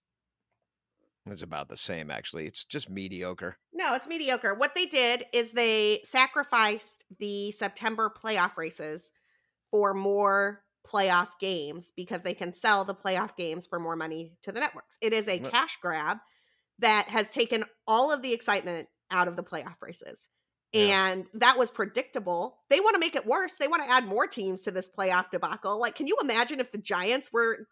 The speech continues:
Speaker 2: like, fighting for a spot right now? They are seventy-eight and whatever. I'm like, I
Speaker 1: Seventy-eight and seventy-eight.
Speaker 2: <laughs> Come on.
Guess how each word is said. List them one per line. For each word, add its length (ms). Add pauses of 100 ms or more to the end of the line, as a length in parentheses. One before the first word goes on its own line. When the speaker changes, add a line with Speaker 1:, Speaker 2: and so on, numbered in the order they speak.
(120)
Speaker 2:
like, 220
fighting 340
for 140
a 80
spot 240
right 100
now? 120
They 100
are 80
seventy-eight 760
and 220
whatever. 440
I'm 120
like, 220
I 200
Speaker 1:
Seventy-eight 360
and 100
seventy-eight. 540 (340)
Speaker 2:
<laughs> 320
Come 380
on. 300